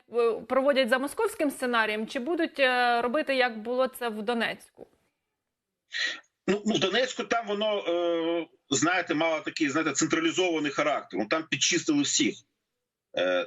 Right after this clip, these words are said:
Speaker 2: там за свідченням, е, людей, е, які зараз є в Донецьку, ну, на окупованих територіях,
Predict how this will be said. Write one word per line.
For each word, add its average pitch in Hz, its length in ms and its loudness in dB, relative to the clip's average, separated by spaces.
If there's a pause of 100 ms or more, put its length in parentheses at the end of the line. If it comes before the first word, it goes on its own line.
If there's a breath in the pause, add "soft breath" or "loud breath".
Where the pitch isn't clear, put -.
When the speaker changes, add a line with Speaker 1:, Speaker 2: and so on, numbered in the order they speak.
Speaker 2:
там 143 320 -2
за 131 680 0
свідченням, 135 760 0
е, 123 180 2
людей, 131 540 0
е, 139 200 0
які 123 260 0
зараз 113 400 -2
є 110 140 2
в 101 60 -4
Донецьку, 131 460 0
ну, 127 260 -2
на 113 100 0
окупованих 113 440 -2
територіях, 165 580 -2